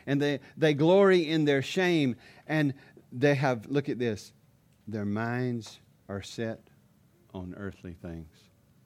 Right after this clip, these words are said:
There are many in the churches every Sunday going through religious motions, all the while their minds are set on the flesh. Their minds are set on earthly things. It's all about you, preacher, telling me how I can have a good time here.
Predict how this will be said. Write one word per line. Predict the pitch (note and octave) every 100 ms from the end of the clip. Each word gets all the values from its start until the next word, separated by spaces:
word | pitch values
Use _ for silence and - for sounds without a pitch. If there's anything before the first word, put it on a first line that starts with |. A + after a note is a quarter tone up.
| _ _ _ _ _ _ _
There | C3+
are |
many | C#3 D#3 E3+
in | D#3+
the | C#3
churches | C3 D3+ C#3 A#2+ G2
every | A#2+ A2 A2+
Sunday | - A#2+ A2+ F#2+ E2+ _ _
going | B2 C3+ C3
through | - C#3
religious | B2 A#2+ A#2 A#2 A2 -
motions, | A2+ A2+ G#2 G#2 F#2+ F2 - - -
all | A#2+ C3
the | A#2+
while | C#3 B2
their | A#2
minds | A2+ A2+ B2 B2 B2 A#2+
are | A2+ G#2+
set | - B2+ A2 -
on | G#2 G#2
the |
flesh. | - A2+ G2 F2+
Their | A2+ A2
minds | A2+ A#2+ B2+ A2
are | A2
set | - C3+ B2+ G#2
on | G#2+
earthly | G2 A#2 - G2+
things. | - G2 F#2 - - -
It's | D3+ A#2+
all | D3 E3
about | D3+ C#3+ B2+
you, | C3+ F3 F#3
preacher, | - D3+ C3+
telling | B2 D3+ C#3+ B2+ C#3
me | E3+ E3+
how | B2 A#2+ A2 - -
I | C3+ D3+
can | C#3+
have | A#2+ C#3 A#2+
a | A2
good | C3 C3+
time | - B2+ A#2 G#2
here. | A#2+ A2+ D#2+